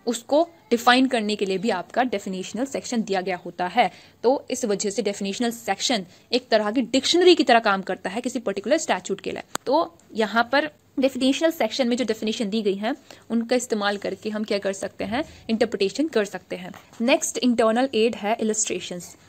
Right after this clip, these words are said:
इलस्ट्रेशंस बोले तो दृष्टांत। लाइक जैसे कि आप कोई भी पर्टिकुलर एक्ट पढ़ते हैं, लाइक आप पढ़ते हैं इंडियन एविडेंस एक्ट पढ़ते हैं, आप आईपीसी पढ़ते हैं,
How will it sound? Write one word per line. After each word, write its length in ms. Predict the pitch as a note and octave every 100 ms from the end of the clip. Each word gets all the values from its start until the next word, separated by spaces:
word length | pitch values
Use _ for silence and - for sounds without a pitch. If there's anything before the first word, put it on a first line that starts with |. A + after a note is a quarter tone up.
| -
इलस्ट्रेशंस 540 | A3 A3+ B3 A#3 C4+ A#3
बोले 220 | G#3+ G#3
तो 80 | C4+
दृष्टांत। 800 | A3+ A3+ - G3+ F#3 F3+ - F3 - - - - - -
लाइक 220 | A#3+ A#3+
जैसे 260 | B3 B3+
कि 180 | C4+ C4+ A3
आप 220 | G#3 G3+
कोई 220 | - A3+
भी 80 | A3+
पर्टिकुलर 440 | A3+ G#3+ G#3+ A#3 -
एक्ट 240 | G3 G3
पढ़ते 360 | A3 F#3 F3 -
हैं, 180 | F3+ F#3+
लाइक 320 | F#3+ F#3+ G3
आप 180 | G3 F#3+ _
पढ़ते 260 | G3+ G3+ G#3
हैं 320 | F#3 F#3 G3
इंडियन 260 | A#3 A3 A3
एविडेंस 360 | G3+ F#3 G3+ G3
एक्ट 220 | F#3 -
पढ़ते 280 | F3 F3 F#3
हैं, 320 | F#3 F3+ F#3
आप 160 | F#3+ F#3+ -
आईपीसी 440 | G3+ G3 B3 B3
पढ़ते 320 | A3 F#3 -
हैं, 220 | F3 F#3